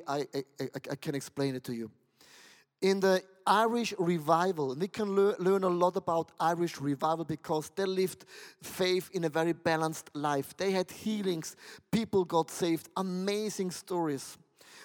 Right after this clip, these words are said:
When people were sick, they went to a monk, into the cloister.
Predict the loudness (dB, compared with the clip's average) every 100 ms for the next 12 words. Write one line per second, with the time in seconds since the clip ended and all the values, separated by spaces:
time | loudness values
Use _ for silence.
0 | -20 0 2 2 2 2 4 4 4 4
1 | 4 2 0 0 -2 -14 -20 -20 -20 _
2 | 2 4 4 2 2 2 2 0 0 -4
3 | -12 -16 _ _ _ _ _ _ _ _
4 | -10 -2 2 4 4 6 6 6 2 -4
5 | -6